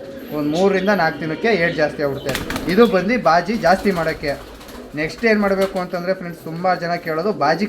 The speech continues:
ಕಮ್ಮಿ ಮಾಡೋಕ್ಕೆ, ಅದನ್ನೂ ತೋರಿಸ್ಕೊಟ್ಬಿಡ್ತೀನಿ ಫ್ರೆಂಡ್ಸ್. ಸ್ಟಾರ್ಟಿಂಗ್ ಬಂದು ಬಾಜಿ ಕಮ್ಮಿ ಮಾಡ್ಕೊಳಕ್ಕೆ ಏನಿಲ್ಲ, ಈಗ ನಿಮ್ಮ ಅಕ್ಕಿ ನಿಮಗೆ ಆ ಬ್ಲಡ್ ಲೈನ್ ಗೊತ್ತಿದ್ದು, ಒಬ್ರು ಈ ಥರ ಪಟ್ಟ ನಾವು ಹಿಂಗ್ ಬುಡ್ಕ ಬರುವಾಗ ಅಕ್ಕಿ ಜಾಸ್ತಿ ಮಾಡ್ಕತ್ತೆ ನಮ್ಗೆ ಗೊತ್ತು ಅನ್ನೋದಾದ್ರೆ,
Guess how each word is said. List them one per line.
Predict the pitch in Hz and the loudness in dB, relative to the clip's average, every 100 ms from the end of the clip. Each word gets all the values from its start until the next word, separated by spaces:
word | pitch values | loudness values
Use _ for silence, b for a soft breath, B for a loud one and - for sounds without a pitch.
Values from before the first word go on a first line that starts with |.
| 185 | 0
ಕಮ್ಮಿ | 175 180 | 0 -2
ಮಾಡೋಕ್ಕೆ, | 156 147 139 127 - - - - 139 | 0 -2 -4 -10 -10 -14 -14 -8 -6
ಅದನ್ನೂ | 147 196 170 | -2 -2 -2
ತೋರಿಸ್ಕೊಟ್ಬಿಡ್ತೀನಿ | 165 160 147 139 143 156 208 - - - - - - - - - - - - - - - - - - | -6 -6 -6 -6 -6 -6 -6 -8 -12 -10 -8 -8 -10 -10 -10 -10 -10 -10 -10 -10 -10 -10 -10 -10 -6
ಫ್ರೆಂಡ್ಸ್. | 175 170 - | -2 -2 -2
ಸ್ಟಾರ್ಟಿಂಗ್ | - 160 185 196 180 | 2 2 4 2 2
ಬಂದು | 180 190 170 190 - - - 139 | 2 4 4 2 0 -10 -8 0
ಬಾಜಿ | 156 190 196 | 0 0 -4
ಕಮ್ಮಿ | 175 180 165 | -2 -2 -4
ಮಾಡ್ಕೊಳಕ್ಕೆ | - 175 170 165 | -2 -2 -2 -4
ಏನಿಲ್ಲ, | 160 147 170 214 - - - - - 143 | -2 0 0 -2 -10 -12 -14 -12 -8 -4
ಈಗ | 151 156 | -2 0
ನಿಮ್ಮ | 156 151 | 0 -2
ಅಕ್ಕಿ | - 196 185 | 2 2 2
ನಿಮಗೆ | 175 185 | 4 6
ಆ | 170 | 4
ಬ್ಲಡ್ | 156 151 175 | 0 0 2
ಲೈನ್ | 185 165 | 2 0
ಗೊತ್ತಿದ್ದು, | 160 180 160 170 175 170 151 147 | -6 -6 -6 -2 0 -2 0 -2
ಒಬ್ರು | 139 170 170 | 0 0 0
ಈ | 160 160 | -2 0
ಥರ | 170 170 | 0 0
ಪಟ್ಟ | 147 175 175 | -2 0 0
ನಾವು | 170 | -2
ಹಿಂಗ್ | 156 143 | -4 -4
ಬುಡ್ಕ | 151 175 | -2 0
ಬರುವಾಗ | 160 160 160 180 147 | 0 0 2 2 2
ಅಕ್ಕಿ | 139 190 175 165 143 139 | 0 -4 0 0 0 2
ಜಾಸ್ತಿ | 160 185 165 | 0 0 -2
ಮಾಡ್ಕತ್ತೆ | 160 165 - 165 | -2 -2 -2 -2
ನಮ್ಗೆ | 160 151 143 | -2 -2 -4
ಗೊತ್ತು | - 208 190 | -2 4 4
ಅನ್ನೋದಾದ್ರೆ, | 175 156 143 139 | 4 0 0 2